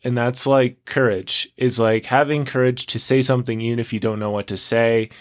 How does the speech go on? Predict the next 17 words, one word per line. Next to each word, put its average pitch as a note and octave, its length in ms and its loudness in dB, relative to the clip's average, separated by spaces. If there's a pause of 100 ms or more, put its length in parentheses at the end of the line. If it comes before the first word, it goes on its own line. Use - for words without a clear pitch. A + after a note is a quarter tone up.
(240)
trusting C3 580 2
that A2 500 2
you B2 160 2
will C3 140 4
be A#2+ 140 2
able A#2 120 4
to A2 60 0
say A2+ 200 0
something G#2+ 460 -2
to G#2+ 100 -6
make G#2 440 -4 (340)
somebody's A2 460 0
day A2 180 2
a G#2+ 80 4
little G#2 240 0
bit G2 220 -4
better. G#2+ 520 2